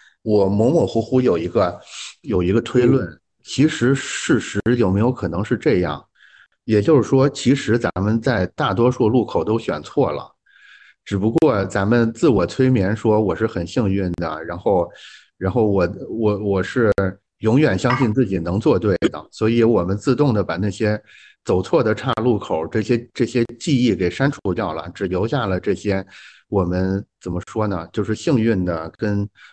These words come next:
Speaker 1: 符合我们信念感的这些记忆，然后形成这么一个串联。同时这个串联它形成了一个所谓自，自我加强的循环，也就是说我们认为自己幸运，认为自己的信念很正确，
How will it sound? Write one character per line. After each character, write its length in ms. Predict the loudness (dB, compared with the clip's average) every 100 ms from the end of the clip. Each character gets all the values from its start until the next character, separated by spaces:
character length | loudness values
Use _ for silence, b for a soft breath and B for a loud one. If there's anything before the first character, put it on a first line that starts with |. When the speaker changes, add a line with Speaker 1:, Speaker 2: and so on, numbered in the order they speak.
| _
Speaker 1:
符 220 | -4 -4
合 160 | 0 2
我 120 | 2
们 120 | 0 -4
信 140 | -4 -2
念 200 | -2 -2
感 220 | -6 -8
的 100 | -6
这 140 | -4
些 160 | -2 -4
记 180 | -4 -6
忆， 300 | -4 -6 -8 -10
然 140 | -6
后 120 | -4 -4
形 200 | -4 -4
成 200 | -4 -4
这 80 |
么 140 | -2 -2
一 80 | -2
个 100 | -4
串 300 | -4 -6 -4
联。 240 | -4 -8
同 200 | -8 -8
时 60 | -6 -6 -2
这 80 |
个 100 | -2
串 240 | -4 -6 -4
联 240 | -4 -6 B B B _
它 100 | -8
形 200 | -4 -4
成 120 | -2
了 100 | -2
一 100 | -2
个 240 | 0 -2 -2 _
所 180 | -4 0
谓 140 | 0
自， 360 | -2 -2 0 0 -4
自 180 | -2 0
我 180 | 2 0
加 220 | -2 -4
强 240 | -4 -4 -4
的 80 |
循 220 | -4 -6 -8
环， 260 | -8 -10 -8
也 80 | -4
就 140 | -2
是 40 | 0
说 180 | -4 -4 B B B
我 140 | -2
们 140 | 0 2
认 200 | 2 0
为 100 | -2
自 140 | -4 -8
己 80 | -8
幸 180 | -8
运， 180 | -4 -4
认 160 | -2 -2
为 120 | -2
自 160 | -4 -6
己 180 | -6 -8 -10 -14 -10 -8
的 80 | -6
信 220 | -4 -2
念 160 | -2
很 160 | -4 -6
正 220 | -6 -6
确， 280 | -6 -8